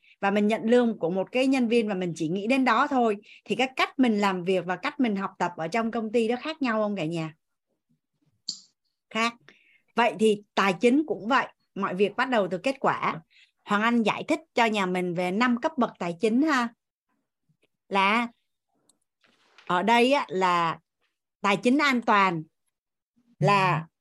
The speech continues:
là tài chính đủ sống, có nghĩa là thu, thu lớn hơn hoặc bằng chi. Thứ hai là ổn định tài chính.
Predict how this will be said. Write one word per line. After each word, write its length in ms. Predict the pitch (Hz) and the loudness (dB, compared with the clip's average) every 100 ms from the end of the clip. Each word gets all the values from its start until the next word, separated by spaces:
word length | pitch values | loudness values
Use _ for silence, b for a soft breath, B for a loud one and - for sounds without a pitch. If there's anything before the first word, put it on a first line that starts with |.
| - | -4
là 160 | 185 | -2
tài 200 | 208 202 | 0 0
chính 220 | 196 254 294 | 0 2 4
đủ 200 | 175 165 | 2 2
sống, 360 | 247 240 339 | 2 2 2
có 80 | 320 | 2
nghĩa 160 | 294 277 | 2 0
là 200 | 233 - | -2 0
thu, 420 | 269 302 262 170 _ _ _ _ _ _ _ | 2 4 2 -2 _ _ _ _ _ _ _
thu 340 | 254 285 262 202 _ _ _ _ - | 2 2 2 -4 _ _ _ _ 0
lớn 340 | 220 269 339 | 2 4 4
hơn 220 | 330 277 247 | 4 2 0
hoặc 200 | - 185 | -2 -4
bằng 280 | 190 185 170 | -4 -4 0
chi. 340 | 240 240 190 - _ _ _ _ _ _ _ _ _ _ - _ _ _ _ _ _ _ - | 2 2 0 -10 _ _ _ _ _ _ _ _ _ _ -20 _ _ _ _ _ _ _ 0
Thứ 140 | 302 | 2
hai 380 | 302 277 262 247 | 4 4 2 4
là 360 | 214 185 165 - _ _ _ _ - - 50 - - _ _ _ _ - | 4 4 0 -6 _ _ _ _ -20 -18 -20 -20 -20 _ _ _ _ -2
ổn 300 | 180 175 220 | 0 2 2
định 160 | 247 - | 2 0
tài 180 | 190 190 | -2 -2
chính. 380 | 190 233 339 | 2 2 2